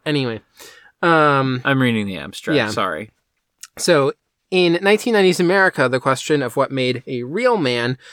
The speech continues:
Speaker 1: was at the forefront of debates about sex and gender.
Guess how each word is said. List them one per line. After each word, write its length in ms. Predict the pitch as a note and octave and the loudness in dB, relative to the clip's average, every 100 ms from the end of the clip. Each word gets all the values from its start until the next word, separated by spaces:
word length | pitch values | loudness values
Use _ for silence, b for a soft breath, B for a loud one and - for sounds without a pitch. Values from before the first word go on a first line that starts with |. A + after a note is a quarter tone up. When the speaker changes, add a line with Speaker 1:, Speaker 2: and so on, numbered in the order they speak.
| B | B
Speaker 1:
was 100 | D3 | -2
at 120 | C#3 - | -2 -2
the 80 | |
forefront 420 | - E3+ D#3 F3+ D#3+ | -2 0 0 0 -2
of 120 | C#3 | -4
debates 360 | C#3 A#2+ A#2 | -2 -2 -2
about 220 | C#3 A#2+ - | -4 -4 -2
sex 320 | B2+ - C3 | -4 -4 -6
and 100 | A2+ | -6
gender. 380 | A#2 G#2+ G2 | -6 -6 -10